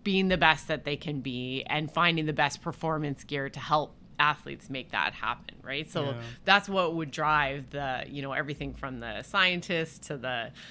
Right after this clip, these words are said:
Speaker 1: you know, shoe designers and engineers to, you know, the marketing teams of kinda getting up in the morning. And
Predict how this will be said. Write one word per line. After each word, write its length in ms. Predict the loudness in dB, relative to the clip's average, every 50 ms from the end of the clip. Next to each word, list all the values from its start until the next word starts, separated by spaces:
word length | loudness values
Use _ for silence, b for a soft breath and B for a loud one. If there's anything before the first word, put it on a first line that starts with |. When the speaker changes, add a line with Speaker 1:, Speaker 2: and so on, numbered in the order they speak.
| B B B
Speaker 1:
you 100 | B -4
know, 140 | -2 -2 -2
shoe 300 | -2 0 2 2 2 2
designers 920 | 2 2 2 4 6 6 6 6 6 6 4 2 2 2 0 -2 -4 -4
and 200 | -6 -8 -8 -6 -4
engineers 920 | -2 0 0 0 -2 -4 -4 -2 -2 -2 0 0 -2 -2 -4 -4 -6 -8 -10
to, 320 | -8 -8 -8 -6 -6 -6
you 100 | -6 -6
know, 120 | -6 -6 -6
the 100 | -6 -4
marketing 480 | -2 -2 -2 -2 -4 -6 -8 -8 -10
teams 340 | -10 -10 -10 -10 -8 -6 -6
of 220 | -4 -4 -4 -4 -4
kinda 240 | -4 -4 -4 -4
getting 320 | -4 -4 -6 -6 -6 -4 -4
up 180 | -4 -4 -6
in 80 | -8 -8
the 60 | -8
morning. 480 | -8 -6 -6 -6 -6 -6 -8 -12 -12 -14 -14 B B B B B B B
And 320 | B 0 2 0 -2 -6